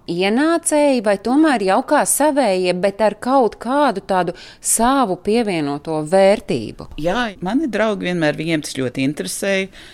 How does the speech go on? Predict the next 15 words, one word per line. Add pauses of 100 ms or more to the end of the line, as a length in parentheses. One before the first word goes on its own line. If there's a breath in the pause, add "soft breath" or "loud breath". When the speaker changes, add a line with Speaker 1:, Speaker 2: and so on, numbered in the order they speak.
(320 loud breath)
Speaker 2:
Es
zinu,
ka
mans
labākās
draudzenes
un
draugi
visi
prāt
dziedāt
Tautas
baltu
dieniņu
un